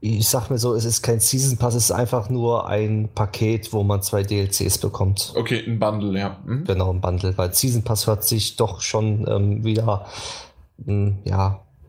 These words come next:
Speaker 1: negativ an. Und das ist es hier eigentlich nicht. Und zwar, ähm, der Master-Modus, ähm, wo viele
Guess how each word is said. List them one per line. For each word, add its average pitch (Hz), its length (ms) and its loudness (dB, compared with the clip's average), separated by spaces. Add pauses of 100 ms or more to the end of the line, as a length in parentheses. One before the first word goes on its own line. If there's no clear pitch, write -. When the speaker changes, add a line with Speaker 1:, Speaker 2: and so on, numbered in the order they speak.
(580)
Speaker 1:
negativ 110 500 -2
an. 95 220 2 (480)
Und 101 260 -2
das 98 220 2
ist 107 120 2
es 101 180 0
hier 107 360 0
eigentlich 101 560 0
nicht. 98 380 0 (840)
Und 113 180 -2
zwar, 120 540 0
ähm, 117 400 -2 (920)
der 110 220 2
Master-Modus, 165 1080 0
ähm, 131 920 0 (100)
wo 113 280 0
viele 147 1200 -2